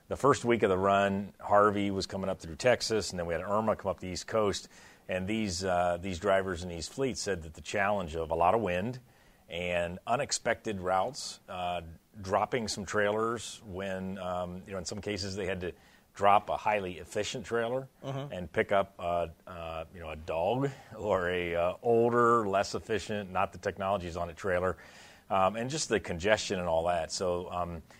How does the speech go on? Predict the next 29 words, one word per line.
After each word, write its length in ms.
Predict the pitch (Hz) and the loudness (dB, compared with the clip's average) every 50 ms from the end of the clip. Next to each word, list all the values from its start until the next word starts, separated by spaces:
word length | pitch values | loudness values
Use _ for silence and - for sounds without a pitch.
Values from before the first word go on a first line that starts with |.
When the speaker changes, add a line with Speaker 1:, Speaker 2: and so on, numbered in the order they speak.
| - _ | -16 _
Speaker 1:
you 60 | - | -2
know, 60 | 110 104 | 0 2
we 140 | 131 190 190 | 2 4 6
monitored 580 | 160 156 156 160 160 156 143 151 147 139 131 - _ - | 6 8 6 6 4 2 -2 -4 -6 -6 -10 -14 _ -8
the 120 | 104 104 98 | -4 -4 -4
conditions 580 | - 98 90 98 104 - - 120 120 120 107 113 | -4 -4 -4 -2 -2 -2 -2 -4 -4 -4 -4 -4
that 120 | 107 95 | -4 -4
they 100 | - 104 | -4 -2
operated 500 | 101 104 113 - 113 113 113 117 117 107 | -2 -2 -2 -2 -2 -4 -4 -4 -4 -6
in, 240 | 113 117 123 131 123 - - _ - - _ _ _ - | -6 -6 -6 -8 -12 -14 -20 _ -20 -20 _ _ _ -8
and, 460 | 95 95 95 95 95 95 92 92 92 | -6 -2 -2 -2 -2 -2 -2 -2 0
um, 200 | 98 95 95 98 | 2 2 2 0
really 180 | 139 202 214 185 | 0 2 0 0
feel 300 | - - 135 131 120 117 | 0 0 2 2 4 4
like, 180 | 104 98 90 - _ _ | 2 0 -2 -4 _ _
first 280 | - - 147 147 - - | -6 -2 -2 -2 -2 -2
of 80 | 107 | 0
all, 120 | 107 104 98 | 2 2 2
it's 140 | 92 - 95 | 2 0 0
real 200 | 104 117 107 95 | 2 4 4 4
world, 420 | - 104 92 82 76 85 87 85 85 - _ _ _ _ _ _ - | 4 2 2 2 0 -2 -4 -8 -12 -16 _ _ _ _ _ _ -8
um, 300 | 87 87 87 87 87 85 | -4 -2 -2 -2 -2 -4
but 100 | 87 85 | -6 -6
secondly, 640 | - - 139 - - 90 87 92 95 90 90 92 - - _ - 113 110 | -4 -2 -2 -2 -4 -4 -4 -4 -4 -4 -4 -8 -10 -14 _ -20 -14 -6
with 200 | 98 98 90 - | -4 -4 -4 -4
the 80 | 98 | -4
weather 460 | 90 90 90 92 90 92 92 90 90 85 | -4 0 2 2 2 2 0 0 -2 -2
and 140 | 82 82 | -4 -6
the, 140 | 80 80 82 | -8 -10 -10